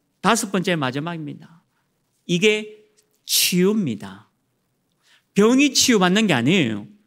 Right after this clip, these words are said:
이게 치유입니다. 구원의 확신을 가지십시오. 성령의 역사가 있다면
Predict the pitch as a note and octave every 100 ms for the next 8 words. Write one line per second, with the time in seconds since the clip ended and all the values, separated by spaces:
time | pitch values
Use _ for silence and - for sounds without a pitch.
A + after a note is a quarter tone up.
0 | _ _ _ - D#3 D#3 G3 G#3+ G3+ -
1 | _ _ _ - - F3 G3 F3 B2 -
2 | C3 _ _ _ _ _ _ _ _ _
3 | _ - G3 G#3+ G#3+ F#3+ F3+ F3+ - C4+
4 | C4 - C4 G3+ A3 - - _ _ _
5 | _ E3 G3+ E3 - - - _ _ _
6 | _ _ _ _ _ _ - - - D4
7 | D4 D4+ C#4 A3 G3 A3+ G3+ G3 F#3 A#3+
8 | - F3+ D#3+ D#3+ A2+